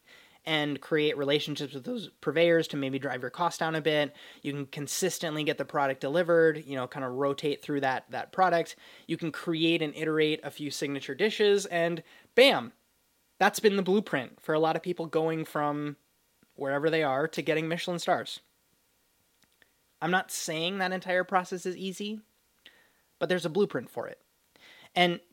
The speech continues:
comparing that process of all those luxury ingredients coming in, those luxury prot-, animal products coming in, comparing that process to anyone who's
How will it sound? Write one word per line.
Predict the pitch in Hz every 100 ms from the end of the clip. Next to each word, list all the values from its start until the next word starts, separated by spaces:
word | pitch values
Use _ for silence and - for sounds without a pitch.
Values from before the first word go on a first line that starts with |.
| -
comparing | 185 - 208 240 294 220
that | 170 -
process | - 170 196 - - - - - _ _ _ -
of | 131
all | 123 143
those | 160 139
luxury | 135 139 139 135
ingredients | 127 127 127 120
coming | - 123 117
in, | 113 117
those | 113 135
luxury | 151 147 123
prot-, | - 143 147 165 -
animal | 147 170 139 123
products | - 87 80 - - - _ -
coming | 123 117
in, | - - _ _ _ - - - _ _ _ _ _ _ _ -
comparing | 196 - 202 233 240
that | 185
process | - 170 165 156
to | - -
anyone | 170 196 202
who's | 180 165